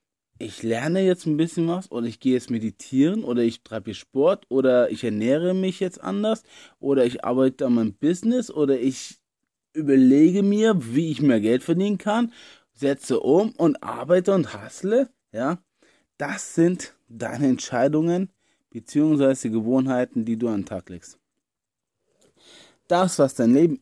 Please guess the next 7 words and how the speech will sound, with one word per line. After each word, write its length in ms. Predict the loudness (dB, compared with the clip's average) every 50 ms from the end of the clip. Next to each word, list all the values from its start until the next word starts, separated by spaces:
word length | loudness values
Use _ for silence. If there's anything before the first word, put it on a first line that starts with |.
| _ -4
ändert, 680 | 0 2 2 4 4 4 2 2 -2 -6 -10 -20 _ _ _ _ _ _ _ _ _ _ -10 -8
ist 240 | -8 -8 -8 _ -14
die 140 | -14 -12 -8
Änderung 920 | -4 0 0 2 2 2 2 2 2 4 4 4 4 6 4 4 2 2
deiner 300 | 0 2 2 2 0 -2
negativen 480 | -2 -2 -2 -2 -4 -4 -4 -6 -6 -4
Gewohnheiten. 460 | -4 -4 -4 -6 -6 -8 -10 -14